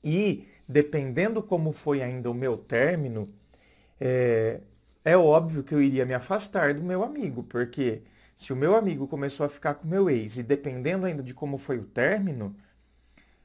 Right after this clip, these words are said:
bom, seja porque talvez eu me sentisse ofendido, porque, nossa,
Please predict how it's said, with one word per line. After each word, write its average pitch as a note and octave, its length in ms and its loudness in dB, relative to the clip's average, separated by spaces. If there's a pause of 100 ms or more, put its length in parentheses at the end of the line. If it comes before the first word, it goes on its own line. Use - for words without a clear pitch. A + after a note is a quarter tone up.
(160)
bom, C3+ 380 2 (640)
seja F#3+ 460 6
porque E3 320 -4
talvez C#3 440 -2
eu C#3+ 60 0
me C3+ 100 -8
sentisse C#3 600 -10 (180)
ofendido, D3 840 -4
porque, C#3+ 500 -2 (340)
nossa, D#3 640 0